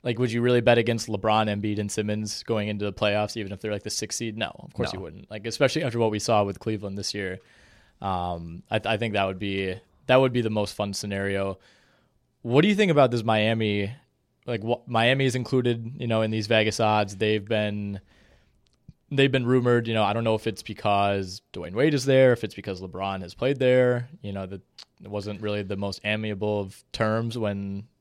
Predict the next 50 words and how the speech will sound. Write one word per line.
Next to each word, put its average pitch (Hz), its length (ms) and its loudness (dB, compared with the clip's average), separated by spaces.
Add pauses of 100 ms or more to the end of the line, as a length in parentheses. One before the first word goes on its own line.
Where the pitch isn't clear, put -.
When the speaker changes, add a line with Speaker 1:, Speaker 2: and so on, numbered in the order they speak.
(120)
Speaker 1:
when 113 180 -6
LeBron 98 400 -2
left. 107 440 -2 (680)
Um, 95 760 0 (300)
but, 127 540 6
you 131 80 -4
know, 113 60 2
I - 20 4
was 110 80 0
talking 120 280 2
to, 101 260 2 (240)
to - 140 -8
our 98 80 -2
colleague 98 340 2
Shannon 113 320 0
about 98 240 0
this 98 240 -8
last 98 240 -6
night, 98 240 -4
and 98 160 -8
we 117 100 -2
were 131 80 2
saying, 120 240 0
like, 104 220 -2 (540)
even 220 240 4
if 180 100 4
LeBron 135 340 4
said 135 180 2
to 117 60 -4
the 107 100 -4
Heat, 113 280 -4 (260)
like, 98 260 -8
"Me 135 420 0
and 117 160 -4
Paul 123 220 4
George 113 480 2
and 98 280 -6 (260)
someone 120 360 0
else, 107 480 0
you 104 60 -6
know, 101 100 -4
whether 104 200 -2
it's 98 120 -4
Kawhi 110 360 2
or 104 80 2
whoever, 107 440 0
wanna 110 240 0
come 117 180 -2
to 104 60 -4
Miami," 101 480 -2